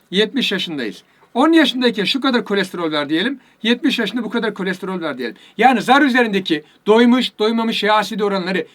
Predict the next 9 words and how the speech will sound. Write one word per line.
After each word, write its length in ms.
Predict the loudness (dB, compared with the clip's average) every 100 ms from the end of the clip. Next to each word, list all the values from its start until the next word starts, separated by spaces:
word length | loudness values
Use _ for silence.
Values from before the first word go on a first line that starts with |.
| -8
kolesterol 480 | -2 -2 -2 -2 -4
miktarı 420 | -4 -2 -2 0
zamanla 420 | 0 0 0 0
değişebilir. 600 | 0 0 0 0 2 0 -2 _
Fakat 340 | -2 2 2 0 _ -2
bu 280 | 0 0
toplam 440 | -4 -6 2 4 4
zarın 260 | 0 -2
kalınlığını 640 | -2 -2 -2 0 2 0